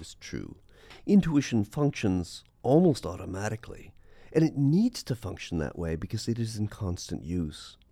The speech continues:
In fact, intuition is so basic to our getting around in the world that we are often unaware of it e-,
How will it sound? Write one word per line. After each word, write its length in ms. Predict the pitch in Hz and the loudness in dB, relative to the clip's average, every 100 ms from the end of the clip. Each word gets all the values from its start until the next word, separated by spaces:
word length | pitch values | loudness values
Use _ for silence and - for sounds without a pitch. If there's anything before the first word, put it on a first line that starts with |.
| _ - - | _ -20 -2
In 100 | 139 | 6
fact, 220 | 147 - | 6 6
intuition 560 | 175 175 180 170 - 117 | 4 4 2 0 2 0
is 100 | 113 | 2
so 200 | 151 127 | 0 2
basic 460 | 131 156 - 123 | 2 0 -2 -6
to 100 | - | 0
our 260 | 107 98 87 - - | 0 0 -4 -14 -20
getting 300 | 117 139 139 | -2 2 4
around 360 | 95 101 110 104 | 2 2 0 0
in 80 | 92 | 0
the 60 | |
world 460 | 87 123 156 110 82 - - - _ - | 0 0 2 2 -2 -8 -20 -20 _ -2
that 140 | 147 120 | -2 0
we 180 | 170 | 2
are 120 | 151 104 | 4 4
often 360 | 143 151 135 | 2 2 0
unaware 440 | 120 113 101 104 101 | 0 0 -2 0 -2
of 140 | 95 | -2
it 80 | 92 | -4
e-, 160 | 110 | -4